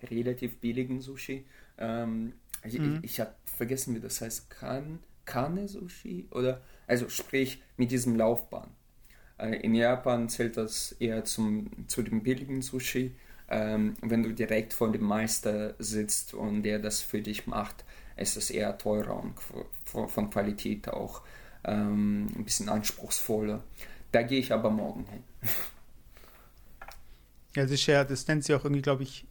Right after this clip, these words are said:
Speaker 2: Henry Ford Sushi oder so. Kann es sein?
Speaker 1: Mag sein, ja.
Speaker 2: Spaß, nee, keine Ahnung.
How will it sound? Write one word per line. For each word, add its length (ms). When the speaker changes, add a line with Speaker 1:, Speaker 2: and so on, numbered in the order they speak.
Speaker 2:
Henry 340
Ford 420
Sushi 340
oder 180
so. 200
Kann 140
es 80
sein? 240
Speaker 1:
Mag 340
sein, 400
ja. 280
Speaker 2:
Spaß, 600
nee, 220
keine 220
Ahnung. 180